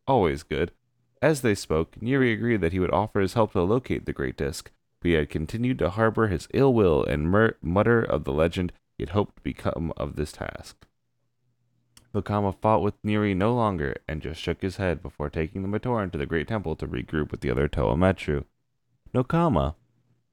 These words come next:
Nokama took a brief walk from the Great Temple and returned to the main roads of her kindred city,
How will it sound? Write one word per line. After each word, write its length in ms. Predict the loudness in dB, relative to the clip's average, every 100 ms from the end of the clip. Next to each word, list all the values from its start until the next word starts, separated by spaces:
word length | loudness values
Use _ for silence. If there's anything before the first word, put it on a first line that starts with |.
| -6
Nokama 560 | 0 2 4 4 4 2
took 220 | 2 0
a 80 | -2
brief 420 | -4 -2 0 -2 -6
walk 360 | -2 -2 -4 -12
from 160 | -8
the 80 | -6
Great 280 | -4 -4 -4
Temple 400 | -8 -8 -8 -8
and 200 | -6 -4
returned 540 | -6 -4 -2 0 0 -4
to 80 | -6
the 100 | -2
main 280 | -2 -2
roads 280 | -4 -6 -6
of 140 | -6 -4
her 100 | -4
kindred 460 | -6 -8 -6 -6
city, 380 | -6 -4 -4